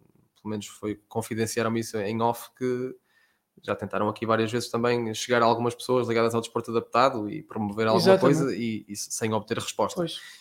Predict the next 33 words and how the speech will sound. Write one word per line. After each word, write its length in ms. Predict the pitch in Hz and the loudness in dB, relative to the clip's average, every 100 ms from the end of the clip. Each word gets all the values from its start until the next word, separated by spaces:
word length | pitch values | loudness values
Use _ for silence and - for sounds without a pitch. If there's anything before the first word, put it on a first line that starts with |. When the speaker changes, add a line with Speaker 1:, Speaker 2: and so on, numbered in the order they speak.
| _ - | _ -10
Speaker 1:
E 120 | 107 | -6
quando 960 | - 120 120 123 127 131 131 131 135 131 | 4 4 6 4 6 6 6 4 2 0
se 500 | - - 139 135 131 | -2 2 4 2 0
começa 260 | - 131 127 | 2 2 4
um 60 | 127 | -2
programa 400 | 135 131 123 117 | 4 4 6 4
desta 220 | 117 123 | 2 0
natureza, 680 | 120 123 120 127 131 135 131 | 0 0 4 4 2 -2 -4
eh, 260 | - 110 - | -10 -16 -14
e 120 | - 113 | -8 -2
não 120 | 120 | 0
é 60 | |
por 120 | 117 - | 0 -2
sermos 280 | 120 113 | -2 0
nós, 200 | 113 120 | 0 0
porque 160 | 120 - | 0 -10
não 80 | 110 | -10
somos, 300 | - 110 107 | -8 -10 -4
não 120 | 113 | -4
é 20 | 107 | -4
pelos 200 | 113 110 | -4 -4
nossos 240 | 107 - | -4 -4
lindos 240 | 110 104 | -4 -2
olhos, 260 | 110 107 107 | -2 -2 -2
é, 160 | 104 95 87 | -8 -8 -10
é 20 | |
assim 180 | 95 98 | -10 -10
Speaker 2:
Pois 140 | 95 - | -4 -2
Speaker 1:
pela, 100 | 98 | -2
Speaker 2:
é. 280 | - _ - | -4 _ -6
Speaker 1:
pelo, 120 | 107 | 0
Speaker 2:
Ape-, 100 | 254 | 2
Speaker 1:
pelo, 80 | 127 | 2